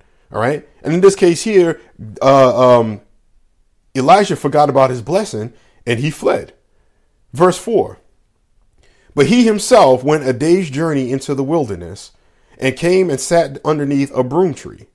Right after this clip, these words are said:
And he prayed that he might die and said, "It is enough. Now, Lord, take my life, for I am no better than my father's." Then he laid and slept under a broom tree. Suddenly, an angel touched him and said to him, "Arise and eat."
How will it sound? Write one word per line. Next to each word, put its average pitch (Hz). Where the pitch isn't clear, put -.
And 135
he 170
prayed 220
that 151
he 170
might 160
die 160
and 131
said, 151
"It 196
is 190
enough. 160
Now, 196
Lord, 151
take -
my 185
life, 151
for 135
I 131
am 131
no 180
better 143
than 120
my 120
father's." 117
Then 160
he 190
laid 214
and 170
slept 208
under 156
a 127
broom 180
tree. 139
Suddenly, 165
an 131
angel 165
touched 208
him 120
and 123
said 196
to 120
him, 113
"Arise 135
and 135
eat." 131